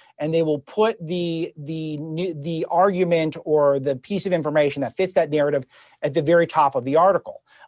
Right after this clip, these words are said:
But when it comes out, for example, one example I cite in the book is how, uh, so many outlets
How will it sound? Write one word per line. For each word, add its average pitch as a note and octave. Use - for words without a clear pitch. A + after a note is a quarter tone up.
But A#3+
when F3
it D#3+
comes F3
out, D#3
for E3+
example, D3
one D3
example D3
I C#3
cite C3+
in C4
the E3
book A3+
is C#3+
how, C#3
uh, C#3+
so F#3
many F#3
outlets D3+